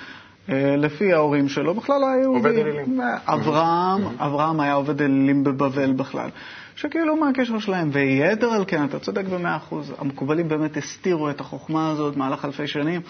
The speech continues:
Speaker 1: וכתוב עוד בספר הזוהר, שרק בסוף הימים, זאת אומרת, בזמנים שלנו,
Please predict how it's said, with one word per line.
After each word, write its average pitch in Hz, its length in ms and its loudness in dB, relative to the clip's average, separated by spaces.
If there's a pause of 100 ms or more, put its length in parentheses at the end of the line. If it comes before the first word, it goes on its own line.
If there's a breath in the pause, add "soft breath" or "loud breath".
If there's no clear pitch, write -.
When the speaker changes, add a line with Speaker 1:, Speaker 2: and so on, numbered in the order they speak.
(520 loud breath)
Speaker 1:
וכתוב 135 800 -2
עוד 135 140 -2
בספר 143 420 -4
הזוהר, 220 540 -2
שרק 170 300 -2
בסוף 160 400 -6
הימים, 151 280 -2
זאת 147 140 -8
אומרת, 147 220 -2
בזמנים 147 340 -2
שלנו, 226 400 0